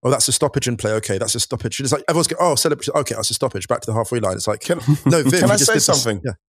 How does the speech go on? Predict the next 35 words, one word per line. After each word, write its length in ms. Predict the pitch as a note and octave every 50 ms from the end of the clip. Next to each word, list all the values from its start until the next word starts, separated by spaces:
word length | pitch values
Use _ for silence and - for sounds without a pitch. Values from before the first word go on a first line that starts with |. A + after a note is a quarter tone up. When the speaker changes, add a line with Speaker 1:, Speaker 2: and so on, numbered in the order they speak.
| _ _ _ _ _ _ _ -
Speaker 2:
As 140 | C#3+ C3 C#3
well, 160 | F3+ F#3 F3+ D#3+
Moose. 320 | C3+ G#2+ G2+ F#2 - - - - _ _ _ _ _ _ _ _ _
I 60 | G#2+
don't 140 | B2 E3+ G3
know 40 | A3
if 100 | G3+ -
it's 140 | G3+ F3 -
the 80 | -
Dutch 380 | C3 A#2 D#3 C3 - A#2+ - -
thing 260 | - B2+ A#2 A#2+ A#2
becau-, 220 | A#2 A#2+ - - C3 - _ -
or, 340 | B2+ A#2+ A#2+ A#2 A2+ - - _
with, 180 | B2+ C3 C3 - A#2+ G#2 - - - - - -
or 100 | A#2 A2+
the 60 | A2
great 260 | G2 A2 C3 B2 G2+ G2
Dutch 260 | B2+ G2+ G2 - -
player 160 | - A#2+ G#2
I 120 | G2+ A#2
play 240 | A2 - - A2 G2
with, 180 | F#2+ G2+ F#2 E2+
Dennis 260 | - A#2 G#2+ G#2 -
Bergkamp. 520 | - - A#2+ A#2 A2 - - F2 D#2+ D2 - _ _ _ _ _ _ _ _
But 160 | A2+ A#2 A2
Dennis 460 | A2+ E3+ F3 F3+ F#3 E3+ - - - - _ _ _ -
has 120 | B2 G#2+
got 160 | - C#3+ C#3+ -
the 60 | A#2+
same 360 | - - - F3 F3 F3+ E3+
kind 300 | - - D#3+ D#3 C#3 C3
of 100 | B2+ -
persona 600 | - C#3 - - - C3+ B2 A2+ G#2 G2+ F#2+ - - _
in 320 | - A#2 G#2+ G#2+ G#2+ F#2+ - _ _ _ _ _ _ _ _ _ _ _ _ _ _ _ _ -
how, 400 | - C#3 C3 B2+ B2 B2 A#2